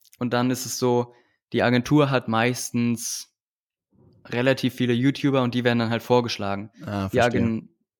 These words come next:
Speaker 1: genau, die Firma sucht sich dann die YouTuber aus, die sie haben wollen.
Speaker 2: Mhm.
Speaker 1: Vielleicht auch zwei, drei, die dann nochmal was machen müssen, irgendwie sagen müssen, warum sie es unbedingt machen wollen, was sie für Ideen haben.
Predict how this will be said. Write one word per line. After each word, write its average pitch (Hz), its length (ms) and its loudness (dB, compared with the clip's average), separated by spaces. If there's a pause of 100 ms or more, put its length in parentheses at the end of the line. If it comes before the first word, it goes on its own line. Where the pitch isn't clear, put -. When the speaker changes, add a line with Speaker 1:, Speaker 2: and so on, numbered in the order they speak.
Speaker 1:
genau, 113 200 -2
die 113 80 -8
Firma 143 320 2
sucht 127 240 -4
sich - 160 -10
dann 117 420 0 (360)
die 127 140 4
YouTuber 123 420 2
aus, 117 180 2
die 113 100 -4
sie 107 100 -2
haben 147 240 0
wollen. 196 280 0 (240)
Speaker 2:
Mhm. 156 300 0
Speaker 1:
Vielleicht 113 240 -4
auch 110 100 -4
zwei, 110 180 -6
drei, 139 300 0
die 120 80 -6
dann 110 100 -4
nochmal 107 280 -4
was 101 140 -4
machen 147 240 2
müssen, 131 260 0
irgendwie 110 240 -2
sagen 110 280 2
müssen, 107 240 -6
warum 120 240 2
sie 139 80 2
es - 200 -4
unbedingt 127 360 0
machen 117 240 -4
wollen, 113 220 4
was 107 120 -2
sie 110 80 -12
für - 120 -14
Ideen 131 380 2
haben. 127 300 2